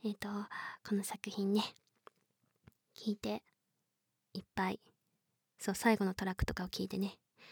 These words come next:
分からせられちゃってください、しずくちゃんに。<laughs> はい。というわけで、えー、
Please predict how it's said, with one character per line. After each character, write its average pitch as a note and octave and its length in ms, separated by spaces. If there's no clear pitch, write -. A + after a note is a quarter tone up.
分 F#3+ 180
か G#3+ 160
ら A3 140
せ G#3 400
ら G3+ 160
れ G#3+ 140
ち - 120
ゃ F#3 60
っ - 20
て - 180
く - 160
だ F#3+ 140
さ G3+ 180
い、 F#3+ 120
し - 160
ず F#3+ 100
く - 80
ち - 160
ゃ - 20
ん F3+ 80
に。 F3+ 180
<laughs> - 460
は A#3+ 260
い。 A3 100
と A#3+ 80
い D#4+ 600
う D#4 180
わ D4+ 60
け G3+ 340
で、 B3 60
え A#3+ 1000
ー、 A3 40